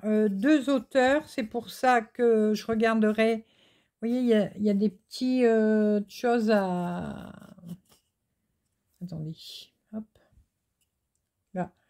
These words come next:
on repasse un petit coup de lime, euh, mais ça, c'est pas très grave. Vous voyez, déjà avec mon ongle, ça s'en va.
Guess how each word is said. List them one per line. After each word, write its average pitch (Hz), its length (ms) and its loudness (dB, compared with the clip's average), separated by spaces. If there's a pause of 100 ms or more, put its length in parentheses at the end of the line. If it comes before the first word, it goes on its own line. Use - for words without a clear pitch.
(600)
on 180 60 -4
repasse 196 380 -6
un 190 120 2
petit 185 200 -2
coup 202 160 0
de 180 140 2
lime, 233 520 4
euh, 202 460 2
mais 196 140 -2
ça, 220 180 -4
c'est - 160 -8
pas 190 160 -6
très 190 200 -10
grave. 185 200 -6
Vous 185 60 -6
voyez, 185 260 -2
déjà 185 220 0
avec 185 140 -2
mon 185 180 2
ongle, 214 240 4 (800)
ça 208 180 -10
s'en 190 200 -6
va. 190 300 -6